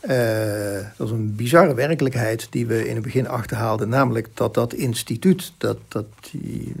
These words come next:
vele jaren lang, bijna een eeuw lang, Nederlands trots is geweest, op het punt stond om geprivatiseerd te worden. Eigenlijk was dat proces al gaande. Er waren op zich wel goede redenen voor, maar ook heel veel goede redenen om het niet te doen. Eh, het was voor ingewijden bekend,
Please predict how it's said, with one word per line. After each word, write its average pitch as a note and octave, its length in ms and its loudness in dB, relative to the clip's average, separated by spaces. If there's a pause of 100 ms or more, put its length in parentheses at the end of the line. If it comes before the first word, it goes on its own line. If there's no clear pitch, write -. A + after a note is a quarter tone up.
vele C#3+ 380 4
jaren A2+ 320 4
lang, A2+ 220 4
bijna A2+ 280 2
een G#2+ 160 -2
eeuw D#3 140 8
lang, G#2+ 220 4
Nederlands A#2+ 460 2
trots D3+ 280 0
is C#3 120 -4
geweest, A#2 380 0 (320)
op - 140 -4
het C#3 120 -10
punt C3 180 4
stond A#2 220 0
om A2+ 100 -2
geprivatiseerd A#2 760 -2
te - 80 -8
worden. A2+ 240 -6 (100)
Eigenlijk A#2 400 -2
was G#2 140 0
dat G#2+ 140 0
proces - 340 -4
al F#2 100 0
gaande. F#2+ 320 -6
Er - 760 -16
waren G#2+ 160 6
op - 100 2
zich F#3 160 6
wel E3 100 6
goede D#3+ 220 6
redenen A#2+ 260 4
voor, A#2 440 0
maar G#2+ 420 0
ook A#2 160 -2
heel A2 160 4
veel A2+ 140 2
goede A#2+ 200 0
redenen B2+ 220 4
om C3+ 60 2
het - 100 4
niet F#3+ 160 6
te C#3+ 80 -2
doen. B2 220 -2 (680)
Eh, A#2 360 4
het - 180 -4
was A#2+ 300 6
voor B2 560 2 (360)
ingewijden C3 760 8
bekend, C3+ 500 0